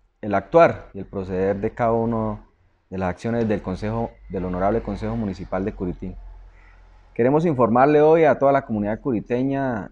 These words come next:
sobre el debate y la aprobación de un proyecto de importancia, el cual es el proyecto cero quince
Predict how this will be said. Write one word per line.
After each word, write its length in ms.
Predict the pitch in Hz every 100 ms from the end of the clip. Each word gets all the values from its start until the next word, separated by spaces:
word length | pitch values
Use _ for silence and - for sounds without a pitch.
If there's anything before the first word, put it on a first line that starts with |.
| _
sobre 800 | - 113 104 98 98 92 87 - -
el 120 | 98
debate 360 | 95 110 120 135
y 20 |
la 60 |
aprobación 500 | 107 95 92 90 107
de 60 | 113
un 80 | 117
proyecto 560 | 120 117 117 - 117
de 60 | 104
importancia, 840 | 90 - - - 127 127 123 117 - _ _ _ _ -
el 160 | 90
cual 420 | - 107 104 104 107
es 120 | 110
el 80 | 107
proyecto 440 | 92 95 - 117
cero 380 | - 120 113 -
quince 580 | 156 151 123 107 101